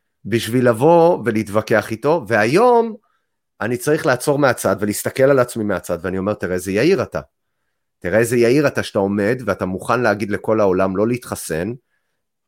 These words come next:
ויכול להיות שאולי אתה טועה עוד הפעם."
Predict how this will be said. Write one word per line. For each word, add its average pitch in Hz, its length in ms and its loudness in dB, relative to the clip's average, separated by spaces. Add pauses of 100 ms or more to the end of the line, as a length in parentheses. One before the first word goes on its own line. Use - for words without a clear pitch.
(440)
ויכול 104 380 0
להיות 107 240 0
שאולי - 760 -4
אתה 131 140 -4
טועה 139 260 0 (460)
עוד 110 200 2
הפעם." 113 320 -4